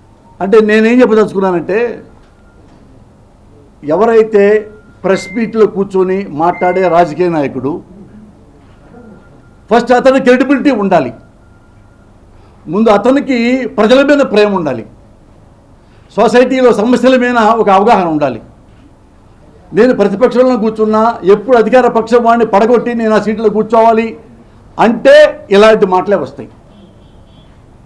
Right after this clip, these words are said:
రేవంత్ రెడ్డి గారు మాట్లాడిన లాంటి మాటలే వస్తాయి. సరే, రేవంత్ రెడ్డి గారి గురించి మనం మాట్లాడుకుందాం. మీకు తెలుసు, నేను కొత్తగా చెప్పక్కర్లా. యాభై లక్షల కళ్ళ ముందు లంచం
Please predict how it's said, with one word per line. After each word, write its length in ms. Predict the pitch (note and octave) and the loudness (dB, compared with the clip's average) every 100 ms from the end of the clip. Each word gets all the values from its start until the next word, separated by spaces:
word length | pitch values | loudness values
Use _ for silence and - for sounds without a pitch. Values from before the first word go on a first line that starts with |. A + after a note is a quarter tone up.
| _ - _ - | _ -20 _ -4
రేవంత్ 300 | F3 A#3 A3 A3+ | 0 2 2 2
రెడ్డి 140 | A3+ A3+ | 2 2
గారు 160 | A3 G#3+ G3+ | 4 4 2
మాట్లాడిన 360 | G#3 A3 A3 G#3 G#3+ | 2 2 2 2 0
లాంటి 240 | A3 A3+ G#3+ | 2 0 0
మాటలే 240 | G#3 G#3+ F#3+ | 0 0 -2
వస్తాయి. 260 | C#3 - - - - - - - - - - _ _ - - | -4 -10 -16 -20 -20 -20 -20 -20 -20 -20 -20 _ _ -20 -4
సరే, 140 | A#3+ A#3 F3+ | -4 -4 -4
రేవంత్ 280 | F#3+ B3 B3+ G#3+ | 0 0 2 2
రెడ్డి 140 | G3 G3 | 2 0
గారి 140 | F#3+ F3+ | 0 -2
గురించి 220 | F3+ A3 A3 | -2 -2 -2
మనం 140 | F#3+ F3 | -4 -4
మాట్లాడుకుందాం. 540 | F3 F#3+ E3+ F#3 F3 F3 | -4 -4 -4 -4 -4 -4
మీకు 100 | F3 | 0
తెలుసు, 180 | G3+ G#3 G#3+ | -2 0 -4
నేను 120 | - | -4
కొత్తగా 240 | F#3 G3+ F#3 | -2 0 0
చెప్పక్కర్లా. 500 | F3 E3+ E3+ D3 C#3 - - - - - - _ _ - - - D3+ | -2 -2 -2 -2 -4 -8 -20 -20 -20 -20 -20 _ _ -20 -20 -6 0
యాభై 300 | G3 G3 G3+ | 2 4 4
లక్షల 240 | G#3 G#3 A#3+ | 2 0 -4
కళ్ళ 200 | G#3 F#3 A3 | -2 0 0
ముందు 320 | A3 G#3+ G3 A#3+ - - - - _ _ _ - E3+ | 0 -2 -2 -4 -6 -18 -20 -20 _ _ _ -12 -2
లంచం 300 | F#3+ A3 C4 | 0 0 -2